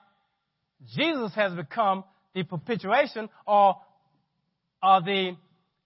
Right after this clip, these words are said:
total satisfaction for my sin. And now, his righteousness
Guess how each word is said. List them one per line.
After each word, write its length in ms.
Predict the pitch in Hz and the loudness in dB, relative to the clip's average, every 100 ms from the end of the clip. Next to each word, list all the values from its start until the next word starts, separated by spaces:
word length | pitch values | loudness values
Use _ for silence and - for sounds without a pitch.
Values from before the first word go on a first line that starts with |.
| _ _ _ _ _ _ _ _ _ _ - - | _ _ _ _ _ _ _ _ _ _ -20 0
total 280 | 294 349 285 202 | 6 8 8 2
satisfaction 1080 | 254 226 202 160 - 269 285 - 170 165 208 _ _ _ _ _ _ _ _ _ | 0 0 0 -6 2 6 6 2 -8 -8 -8 _ _ _ _ _ _ _ _ _
for 360 | 285 254 220 - | 8 8 6 2
my 200 | 190 220 - | 4 4 2
sin. 220 | 320 277 127 - _ _ _ _ _ _ _ _ _ _ _ _ _ _ _ _ _ _ | -2 -2 -4 -16 _ _ _ _ _ _ _ _ _ _ _ _ _ _ _ _ _ _
And 240 | 190 202 185 | -4 -4 0
now, 480 | 294 339 208 196 - _ _ _ _ _ _ _ _ _ _ _ - | 2 4 4 0 -4 _ _ _ _ _ _ _ _ _ _ _ -4
his 300 | 262 381 320 | 0 0 2
righteousness 720 | 220 185 180 185 185 190 | 2 2 0 -10 -10 -12